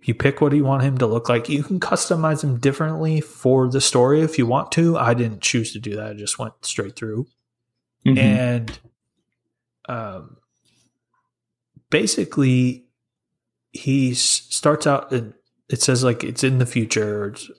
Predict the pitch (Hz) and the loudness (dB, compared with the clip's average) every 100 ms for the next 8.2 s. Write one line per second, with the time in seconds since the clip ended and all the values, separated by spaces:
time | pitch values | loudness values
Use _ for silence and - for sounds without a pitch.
0 | - - - _ _ - 117 113 117 - | -16 -14 -18 _ _ -2 0 0 0 2
1 | 127 123 123 117 123 101 101 107 - - | 4 4 2 2 0 0 -2 -4 -10 -20
2 | - - 113 - 139 151 143 - 135 123 | -20 -10 -8 0 2 4 2 2 0 0
3 | 117 107 120 113 - 120 113 110 - 117 | -2 0 2 2 2 0 0 -4 -4 -2
4 | 110 110 147 117 107 110 104 104 107 - | -2 0 0 2 0 -4 -4 -4 -6 -10
5 | _ _ _ _ - 110 110 - 139 135 | _ _ _ _ -4 -4 -2 -2 0 0
6 | 135 143 131 147 135 - 131 120 110 - | 0 0 0 2 2 2 0 0 -2 0
7 | 110 110 110 110 - _ _ - 107 107 | 0 0 -2 -4 -10 _ _ -10 -8 -6
8 | 107 | -6